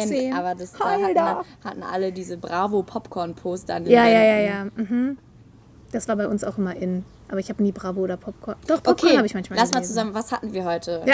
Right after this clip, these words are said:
Speaker 2: hatten
Speaker 1: aber
Speaker 2: heute,
Speaker 1: was hatten wir?
Speaker 2: wir hatten Filme, F S K, die Menstruation und was damit zusammenhängt. Wir hatten
Speaker 1: Äh, soziale Ungerechtigkeiten. Ähm,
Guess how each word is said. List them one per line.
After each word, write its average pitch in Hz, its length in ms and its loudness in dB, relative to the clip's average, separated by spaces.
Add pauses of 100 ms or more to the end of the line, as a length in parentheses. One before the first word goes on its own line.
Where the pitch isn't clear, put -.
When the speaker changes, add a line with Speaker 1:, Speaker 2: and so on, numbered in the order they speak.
(120)
Speaker 2:
hatten 247 120 0
Speaker 1:
aber 240 200 4
Speaker 2:
heute, 214 400 -2
Speaker 1:
was 240 220 -2
hatten 269 220 2
wir? 208 100 4
Speaker 2:
wir 214 100 2
hatten 214 320 -2 (160)
Filme, 240 460 4 (180)
F 214 180 -6
S 214 160 -8
K, 196 520 -4 (260)
die 214 80 -2
Menstruation 214 960 0
und 196 140 -4
was 190 160 -4
damit 190 360 -8
zusammenhängt. 185 760 -4 (300)
Wir 196 140 -2
hatten 208 460 -2 (1400)
Speaker 1:
Äh, - 340 -6
soziale 262 680 6
Ungerechtigkeiten. 202 1700 -2 (1200)
Ähm, 226 640 4